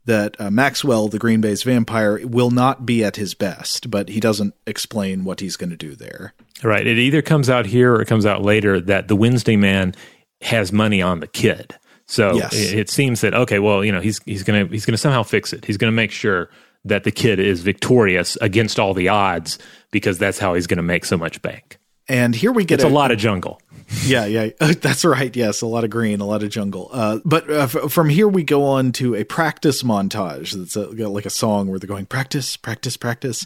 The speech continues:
Speaker 2: Mm-hmm.
Speaker 1: And, uh, uh, and Miss Sullivan sings Billy the Kid and the Green Bay's Vampire. And, uh, I, I really enjoyed this because it's showing, like, Maxwell practicing again in the Gotham Bank lobby,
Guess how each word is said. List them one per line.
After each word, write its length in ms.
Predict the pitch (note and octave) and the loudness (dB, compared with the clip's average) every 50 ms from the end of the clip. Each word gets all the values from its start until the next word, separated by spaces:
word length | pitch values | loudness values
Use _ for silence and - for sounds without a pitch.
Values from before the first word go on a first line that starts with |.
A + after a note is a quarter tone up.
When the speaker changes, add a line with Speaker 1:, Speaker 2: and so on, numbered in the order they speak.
| - - | -4 0
Speaker 2:
Mm-hmm. 380 | C3+ A#2 G2+ F#2+ A#2 A#2+ C3 | 0 2 2 2 2 2 2
Speaker 1:
And, 400 | A2 G#2+ G#2 G2+ G2+ G2+ G2+ G2 - | 0 0 0 0 0 -2 -2 -4 -8
uh, 40 | - | -10
uh, 800 | G#2+ G#2 G2 F#2+ F#2+ F#2+ G2 - - A2 G2+ G2 F#2+ F#2 F#2 - - | -8 -8 -8 -8 -8 -8 -10 -10 -10 -10 -8 -8 -8 -10 -10 -10 -6
and 220 | A2+ G#2 G#2 G#2+ | -4 -2 0 0
Miss 140 | A2+ A2 - | 0 0 0
Sullivan 500 | - D3 C3 C3 B2 A2+ A#2 A2 A2+ A2+ | 0 0 0 0 0 2 2 2 0 0
sings 580 | - - - A#2+ A#2 A#2 A2+ A2 G2+ - - | -2 -2 0 2 2 2 2 0 0 -2 -6
Billy 340 | - A#2+ A#2 A2 A#2 A#2 A#2 A2 | -8 -8 -4 0 2 2 2 2
the 100 | A2+ - | 0 -2
Kid 320 | - A#2+ A2+ A2+ A2+ G#2+ | -2 0 2 2 4 4
and 100 | A2 G#2+ | 2 0
the 40 | G#2+ | 0
Green 260 | G2+ A2+ A2 G#2+ G#2+ G#2+ | 0 0 0 2 2 2
Bay's 260 | G#2+ G#2 G#2 G#2 - | 2 0 0 0 -2
Vampire. 800 | A2+ A2 A2 G#2+ A2 A2 - A2 G#2+ A2 A2 G#2+ G#2 G#2 G#2 G#2 - - - - - _ _ - | -2 -2 -2 0 -2 -4 -4 -4 -4 0 2 2 2 2 2 0 -4 -10 -20 -20 -20 _ _ -6
And, 380 | A2 G#2 G2+ G#2 G#2 G#2 G2+ | -4 -2 0 0 0 0 0
uh, 260 | G#2 G2+ G2+ G#2 A2+ - | 0 0 0 -2 -2 -4
I, 340 | B2+ A#2 A2 G2 A2+ A2+ A2 | -6 -6 -6 -6 -4 -6 -4
I 140 | G#2+ G#2+ A#2 | -2 0 0
really 320 | A#2+ A#2 B2 B2 B2 B2 A#2+ | 2 2 2 2 4 2 2
enjoyed 360 | A#2+ A2 A#2 A2 A2 A2 G#2+ | 2 2 2 2 2 0 0
this 220 | A2 A2 A2 - - | 0 -2 -2 -2 -4
because 320 | - G#2+ - A2+ G2+ G#2+ | -4 -4 -4 -4 -6 -6
it's 120 | A2 - | -6 -4
showing, 300 | - - C3 A#2+ A#2+ A#2 | -2 2 2 4 4 4
like, 220 | A2+ A2 G#2+ A2 A#2 | 2 2 0 -2 -2
Maxwell 500 | B2 B2 B2+ C#3+ C#3+ - - D#3 C3+ A2+ | 0 2 2 2 0 0 2 2 2 2
practicing 560 | - - C#3 B2+ B2 - B2+ - - C3 B2 | 2 0 0 0 0 -2 -4 -2 0 0 2
again 240 | A#2 A2 A2+ A#2 A#2 | 2 2 2 2 2
in 100 | A2 G#2 | 2 2
the 40 | G2+ | 0
Gotham 440 | G2 - G#2+ G#2 G#2 - - A2 G2+ | 0 0 2 2 2 2 0 -2 -2
Bank 340 | G2 G#2+ G#2 G#2 G#2 - - | 0 0 0 0 -2 -2 -2
lobby, 500 | A#2 G#2+ G2+ G#2 G2 G#2+ G#2 G2+ G2+ G2 | -2 0 0 0 0 0 0 0 0 -2